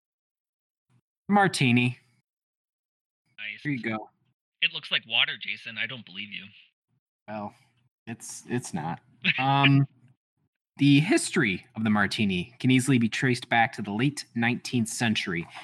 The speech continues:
Speaker 1: You're gonna wanna pay attention because I'm gonna throw some history at you,
Speaker 2: I'm,
Speaker 1: Mister
Speaker 2: I'm,
Speaker 1: History
Speaker 2: I'm
Speaker 1: Buff.
Speaker 2: here for it.
Speaker 1: Um, you know, late nineteenth century, that was when it was first consumed and then, uh, listed in the bartending manuals.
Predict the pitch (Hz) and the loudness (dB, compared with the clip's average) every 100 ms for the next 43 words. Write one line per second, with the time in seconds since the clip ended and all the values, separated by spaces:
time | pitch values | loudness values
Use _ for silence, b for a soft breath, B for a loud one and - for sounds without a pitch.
0 | B 143 143 139 147 123 135 120 - 90 | B 2 4 4 0 0 0 -2 -2 -8
1 | 95 95 110 107 98 110 - 101 113 - | -8 -4 -4 -4 -4 -8 -8 -10 -10 -8
2 | 90 82 80 - - _ _ _ _ _ | -10 -10 -12 -14 -16 _ _ _ _ _
3 | 117 110 107 123 127 - - 123 123 127 | -6 -6 -6 -4 -4 -4 -8 -8 -6 -8
4 | 139 - 196 196 _ _ _ _ _ _ | -8 -12 -12 -12 _ _ _ _ _ _
5 | _ _ - B B B B 104 107 110 | _ _ -20 B B B B -2 0 0
6 | - 127 117 113 127 156 147 143 - 120 | -2 -4 -2 0 2 2 2 0 -2 -2
7 | 135 123 127 117 113 110 104 110 113 101 | 0 0 2 2 2 0 -2 2 2 0
8 | 98 - 110 - 104 90 120 113 107 98 | -6 -4 -4 -4 -8 -4 0 2 2 0
9 | 95 92 92 - 85 78 113 113 - 104 | -4 -6 -8 -8 -12 -8 -4 -4 -2 -4
10 | - 101 95 95 95 101 92 90 92 92 | -4 -4 -4 -4 -4 -6 -4 -4 -4 -6
11 | 87 85 - - | -8 -10 -10 -12